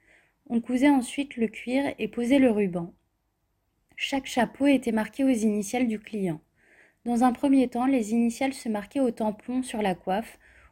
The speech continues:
ou bien avec des lettres en papier doré collées dans le fond de la coiffe. Elles ont été remplacées par des lettres en métal agrafées sur le cuir, mais cela avait des inconvénients, comme se prendre les cheveux dedans ou s'oxyder.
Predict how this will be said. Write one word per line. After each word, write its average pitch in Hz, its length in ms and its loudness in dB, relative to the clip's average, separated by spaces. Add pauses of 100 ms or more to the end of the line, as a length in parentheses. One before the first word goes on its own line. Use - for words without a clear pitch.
ou 220 80 -6
bien 262 220 2
avec 226 200 2
des 208 120 2
lettres 247 280 0
en 214 80 -6
papier 233 360 -2
doré 233 340 -2
collées 247 300 0
dans 226 140 0
le 208 100 -2
fond 262 180 -8
de 247 40 -2
la 226 120 -2
coiffe. - 440 -18 (520)
Elles 220 240 -2
ont 262 60 2
été 269 320 0
remplacées 247 480 -2
par 233 200 -2
des 208 120 0
lettres 240 280 0
en 208 60 -6
métal 208 420 -4
agrafées 202 400 -2
sur 262 180 -4
le 208 120 0
cuir, 202 380 -6 (520)
mais 233 80 0
cela 254 320 4
avait 247 220 0
des 220 180 -2
inconvénients, 220 680 -2 (420)
comme 220 160 -4
se 220 100 -4
prendre 240 400 2
les 214 140 4
cheveux 247 360 0
dedans 214 460 -2 (480)
ou 226 80 -4
s'oxyder. 190 720 -4